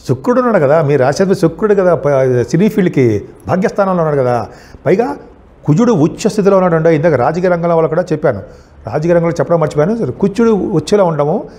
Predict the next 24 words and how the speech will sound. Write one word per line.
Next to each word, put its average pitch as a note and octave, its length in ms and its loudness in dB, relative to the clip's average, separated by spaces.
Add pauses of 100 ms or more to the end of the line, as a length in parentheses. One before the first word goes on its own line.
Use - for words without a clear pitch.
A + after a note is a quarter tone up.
(160)
శనితో G#3 380 0
కలిసి F3 240 -2
ఉండడం B2 200 -2
వలన A#2 300 -4 (580)
రాజయోగం. D#3+ 560 -2
ఒక A2+ 120 -10
ఉచ్చ B2+ 300 -6
స్థానాధిపతి, E3+ 800 -4 (380)
ఒక - 80 -8
రాష్ట్రాధిపతి E3+ 960 -2 (120)
రాజయోగమే. C#3+ 880 0 (380)
అంటే G#3+ 320 -2
ఖచ్చితంగా G#3 560 -2
దశమస్థ E3+ 300 -2
నైన్త్ D#3 300 -2
భావం D#3+ 260 0 (180)
పర్ఫెక్ట్గా F3 360 -2
గట్టిపడిపోయింది D3+ 560 0
మీకు. F2+ 200 -6 (360)
కుజుడు - 200 2
కూడా B3 140 2
ఉండిపోయాడు, D3 380 0 (300)
శుక్రుడు A#3+ 280 0
ఉన్నాడు C3+ 360 -2